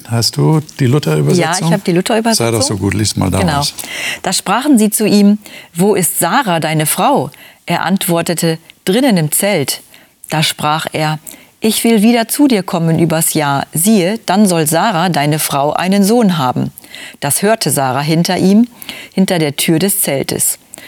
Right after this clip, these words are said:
Speaker 2: Und sie waren beide, Abraham und Sarah, alt und hochbetagt, so dass es Sarah nicht mehr ging nach der Frauenweise.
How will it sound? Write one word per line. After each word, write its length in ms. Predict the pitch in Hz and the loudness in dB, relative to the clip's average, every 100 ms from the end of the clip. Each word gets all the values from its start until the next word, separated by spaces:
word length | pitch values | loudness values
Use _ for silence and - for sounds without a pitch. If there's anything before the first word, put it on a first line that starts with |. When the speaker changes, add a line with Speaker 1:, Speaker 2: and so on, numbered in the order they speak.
| - | -8
Speaker 2:
Und 180 | 180 180 | -2 0
sie 160 | 180 151 | 2 0
waren 320 | 147 143 139 | 0 -2 -2
beide, 540 | 143 143 175 202 226 226 | -2 0 0 0 -2 -4
Abraham 540 | - 156 - 160 160 147 | -6 -4 -2 -2 0 0
und 160 | 143 | 0
Sarah, 440 | 143 143 170 175 180 - _ | 0 0 0 -2 -4 -10 _
alt 360 | - 185 240 - | -4 0 0 0
und 240 | 214 202 | 0 2
hochbetagt, 680 | 240 269 - 147 156 127 - - - - - | 0 -2 -4 -6 -4 -6 -8 -16 -20 -20 -12
so 120 | - 175 | -4 -2
dass 220 | 175 185 | 0 -2
es 160 | 170 | -2
Sarah 300 | 180 175 170 | 0 0 2
nicht 360 | 180 240 - - | 2 2 0 -2
mehr 140 | 175 | -2
ging 260 | 160 196 208 | 2 2 2
nach 180 | 151 - | 2 -2
der 140 | 151 | -4
Frauenweise. 840 | - 156 147 151 156 233 196 131 | -2 -2 0 0 0 0 0 -2